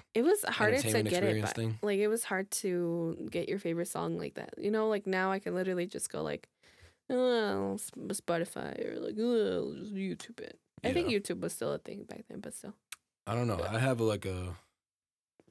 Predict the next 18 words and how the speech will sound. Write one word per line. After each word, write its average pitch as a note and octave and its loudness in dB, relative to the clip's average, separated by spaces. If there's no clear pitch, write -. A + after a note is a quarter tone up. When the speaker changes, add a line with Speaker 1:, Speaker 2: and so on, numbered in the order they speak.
Speaker 2:
I A#2+ 0
would B2+ 4
say A#2 2
I - 4
have A2 0
a F#2+ -4
different G2+ -6
perspective G2 -6
than G2 -4
most F#2+ -6
people G2+ -6
on G2 -4
music G#2 -6
just G2 -8
because G#2 -8
I'm F#2+ -4
a F2+ -6
musician. G2 -4